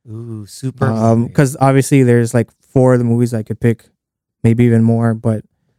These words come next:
Speaker 2: the Mario movie is the one that I am anticipating because I don't know how it will be.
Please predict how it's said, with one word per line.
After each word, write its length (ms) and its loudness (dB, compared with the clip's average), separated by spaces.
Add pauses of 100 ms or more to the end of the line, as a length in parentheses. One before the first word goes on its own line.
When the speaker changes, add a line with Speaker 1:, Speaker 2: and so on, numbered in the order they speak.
(500)
Speaker 2:
the 100 2
Mario 320 4
movie 240 4
is 140 2
the 100 2
one 300 2
that 140 2
I 120 2
am 300 0 (440)
anticipating 600 2
because 260 0 (100)
I 140 0
don't 360 0
know 240 -2
how 160 -6
it 120 -10
will 220 -8
be. 400 -10